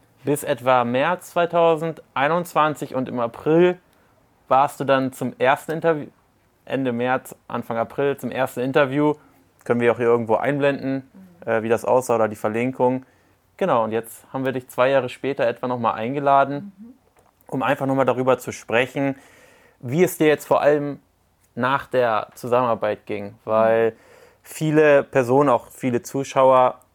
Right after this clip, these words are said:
Speaker 1: ich meine, denen geht's ja, oder niemandem geht's ja eigentlich darum, äh, abzunehmen, sondern schlussendlich dieses Gewicht dann auch wirklich zu halten.
Speaker 2: Mhm.
Speaker 1: Und, ähm, ja, deswegen bist du heute hier und deswegen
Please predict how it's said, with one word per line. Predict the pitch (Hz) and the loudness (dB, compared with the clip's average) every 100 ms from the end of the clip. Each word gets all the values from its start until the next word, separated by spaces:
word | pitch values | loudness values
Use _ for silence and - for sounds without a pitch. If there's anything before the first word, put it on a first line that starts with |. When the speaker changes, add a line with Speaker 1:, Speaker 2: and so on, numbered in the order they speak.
| _ _ | _ _
Speaker 1:
ich | 101 | -6
meine, | 120 120 | -2 0
denen | 123 | -2
geht's | 113 156 - | -2 -4 2
ja, | 139 123 - | 2 2 2
oder | 120 | 2
niemandem | 135 165 127 120 107 | 4 4 2 -2 -6
geht's | 113 107 | -6 -4
ja | 107 - | -6 -4
eigentlich | 110 107 | -6 -8
darum, | - 107 104 110 110 110 _ _ _ _ _ _ _ _ - | -4 -2 0 -2 -6 -10 _ _ _ _ _ _ _ _ -6
äh, | 139 - | -4 -2
abzunehmen, | 147 - 196 190 208 202 180 | -4 -2 -2 -2 -2 -4 -6
sondern | 127 131 127 123 - _ _ | -4 0 -2 -4 -10 _ _
schlussendlich | - 131 131 123 117 | -14 -6 -6 -6 -10
dieses | - 117 107 - | -12 -12 -12 -10
Gewicht | 131 110 131 - | -8 -6 -6 -4
dann | 113 | -4
auch | - 110 | -4 -6
wirklich | 113 - - | -8 -10 -16
zu | - 101 | -14 -4
halten. | 113 113 - - 208 196 | -2 -2 -4 -12 -18 -20
Speaker 2:
Mhm. | - | -14
Speaker 1:
Und, | 113 110 110 - | -10 -8 -8 -8
ähm, | 110 110 110 - - - - - _ _ | -6 -6 -8 -12 -20 -20 -20 -20 _ _
ja, | 190 | -2
deswegen | 135 - 156 139 | 0 0 0 -2
bist | 143 | -2
du | 131 | 0
heute | 120 131 123 | 2 2 -2
hier | 117 147 151 | 0 2 2
und | 135 127 | 0 0
deswegen | 127 - 143 131 131 127 | 0 0 0 0 0 -2